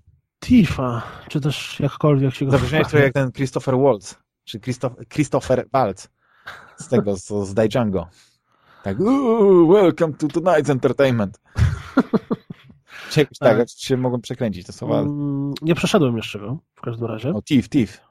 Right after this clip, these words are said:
Speaker 2: Właśnie,
Speaker 1: Tak,
Speaker 2: jak
Speaker 1: Thief,
Speaker 2: mogłeś
Speaker 1: Thief.
Speaker 2: powiedzieć, że jesteś w połowie gry, czy nie w połowie gry, czy tam dopiero zaczynasz, jak przyszedłeś trzy rozdziały?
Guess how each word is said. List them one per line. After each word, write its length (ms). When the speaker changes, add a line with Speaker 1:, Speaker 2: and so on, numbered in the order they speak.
Speaker 2:
Właśnie, 340
Speaker 1:
Tak, 60
Speaker 2:
jak 80
Speaker 1:
Thief, 60
Speaker 2:
mogłeś 180
Speaker 1:
Thief. 160
Speaker 2:
powiedzieć, 280
że 60
jesteś 200
w 60
połowie 260
gry, 260
czy 160
nie 80
w 40
połowie 260
gry, 180
czy 280
tam 260
dopiero 240
zaczynasz, 300
jak 80
przyszedłeś 280
trzy 140
rozdziały? 320